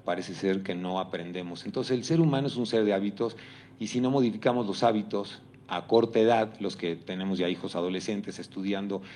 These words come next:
carreras, es muy difícil luego poder influir en los jóvenes.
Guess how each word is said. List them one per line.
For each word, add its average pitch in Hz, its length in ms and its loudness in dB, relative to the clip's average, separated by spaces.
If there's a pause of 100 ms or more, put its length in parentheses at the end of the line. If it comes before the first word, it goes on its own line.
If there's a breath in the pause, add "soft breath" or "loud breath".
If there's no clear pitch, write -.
(140 loud breath)
carreras, 117 540 4
es 110 140 0
muy 131 180 6
difícil 120 420 2
luego 107 240 4
poder 101 200 2
influir 92 320 -4
en 85 60 -4
los 80 120 -10
jóvenes. - 420 -12